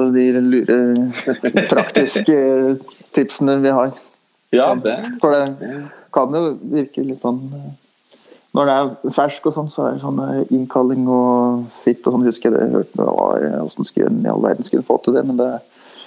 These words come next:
Speaker 1: hvis den er, eh, på i de der første ukene der, så, så er det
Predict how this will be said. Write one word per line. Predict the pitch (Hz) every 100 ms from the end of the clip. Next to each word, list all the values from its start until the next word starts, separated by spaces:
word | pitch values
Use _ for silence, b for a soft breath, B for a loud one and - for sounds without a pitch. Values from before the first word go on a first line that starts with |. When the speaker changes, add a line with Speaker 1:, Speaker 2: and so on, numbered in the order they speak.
| B B B -
Speaker 1:
hvis | 151 151
den | 156
er, | 139 139 151 151 151
eh, | 151 156
på | 139
i | 165
de | 151 143
der | 135 151
første | 147 139 - - 156 151 147 135 - -
ukene | 156 - 170 185
der, | 220 214
så, | 220 180 160 151 - - - - _ -
så | 160
er | - 277
det | 262